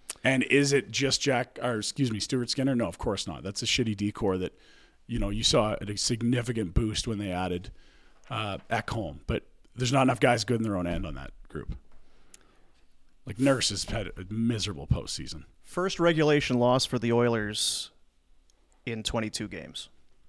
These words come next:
Speaker 2: if you need it. But I'm with you. I think that there's a lot of things. The, the power play, as we know, has been great.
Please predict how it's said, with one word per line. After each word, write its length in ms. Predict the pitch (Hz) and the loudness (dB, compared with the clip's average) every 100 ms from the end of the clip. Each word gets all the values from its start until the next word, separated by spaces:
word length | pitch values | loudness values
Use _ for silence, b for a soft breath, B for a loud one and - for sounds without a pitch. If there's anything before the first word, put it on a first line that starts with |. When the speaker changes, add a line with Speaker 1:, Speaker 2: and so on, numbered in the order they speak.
| - - - - - - - - - - - 107 | -10 -10 -10 -14 -18 -20 -20 -20 -20 -20 -16 -12
Speaker 2:
if 180 | 104 | -8
you 100 | 101 | -8
need 180 | 95 85 | -8 -8
it. 120 | 62 - - - B B B | -10 -12 -20 -20 B B B
But 100 | 185 | 12
I'm 100 | 190 | 12
with 180 | 196 135 | 10 8
you. 100 | 117 | 4
I 80 | 131 | 6
think 180 | 156 139 | 4 2
that 80 | |
there's 180 | 147 131 | 4 4
a 40 | 131 | 8
lot 200 | 131 147 | 8 6
of 60 | |
things. 340 | - 95 98 - | 2 -4 -4 -2
The, 320 | 127 120 110 - B B B B B B B - - 131 | 0 0 -2 -12 B B B B B B B -20 -16 0
the 160 | 135 | 2
power 360 | - 131 139 147 | 6 10 10 10
play, 320 | 151 139 156 | 10 10 10
as 220 | 135 117 | 8 6
we 120 | 120 | 0
know, 200 | 113 117 | 2 2
has 200 | 135 123 | 4 2
been 180 | 117 104 | 0 -8
great. 360 | - 98 113 | -6 -6 -6